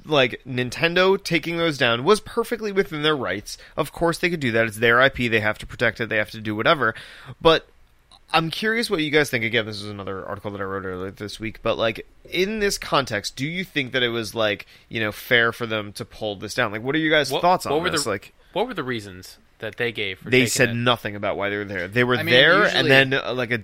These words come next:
Speaker 1: a day or so later, they were stripped
Speaker 3: usually
Speaker 1: from the
Speaker 3: it's
Speaker 1: list.
Speaker 3: to protect the brand.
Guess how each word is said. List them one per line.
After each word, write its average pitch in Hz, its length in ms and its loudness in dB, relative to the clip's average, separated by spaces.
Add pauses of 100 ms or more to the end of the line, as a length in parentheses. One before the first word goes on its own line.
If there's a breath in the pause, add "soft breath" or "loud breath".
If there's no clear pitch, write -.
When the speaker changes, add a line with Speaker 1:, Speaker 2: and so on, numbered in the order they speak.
(140)
Speaker 1:
a 127 180 4
day 120 320 4
or 120 100 2
so 120 200 0
later, 147 400 2
they 123 160 -2
were 113 180 -4
stripped 123 300 -6
Speaker 3:
usually 139 200 -6
Speaker 1:
from 139 80 -2
the - 40 -2
Speaker 3:
it's - 140 -6
Speaker 1:
list. - 120 -2
Speaker 3:
to - 60 -4
protect 120 240 -8
the 104 80 -18
brand. 92 400 -12